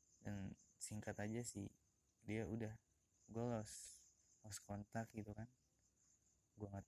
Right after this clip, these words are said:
tahu dia lagi berada di mana. Dan singkat cerita ya udah,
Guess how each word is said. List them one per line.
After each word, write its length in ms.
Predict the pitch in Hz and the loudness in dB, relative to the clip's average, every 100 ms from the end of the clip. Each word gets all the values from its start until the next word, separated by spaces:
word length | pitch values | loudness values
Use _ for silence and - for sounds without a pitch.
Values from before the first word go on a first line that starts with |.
| 131 | -2
tahu 480 | 151 151 147 151 147 | 0 0 0 -2 0
dia 180 | 113 107 | 2 4
lagi 160 | 101 104 - - - - - - | 2 0 -6 -16 -20 -20 -20 -4
berada 220 | 104 98 | 2 2
di 120 | 98 98 | 2 2
mana. 640 | 98 101 107 110 110 110 107 | 0 2 4 4 2 2 0
Dan 160 | 98 95 101 - | -2 -4 -12 -20
singkat 420 | - 104 101 101 - - | -16 -14 -2 0 -2 -8
cerita 280 | 107 98 120 | -4 0 2
ya 180 | 110 98 - _ - | 2 0 -4 _ -8
udah, 200 | 127 120 | -4 -4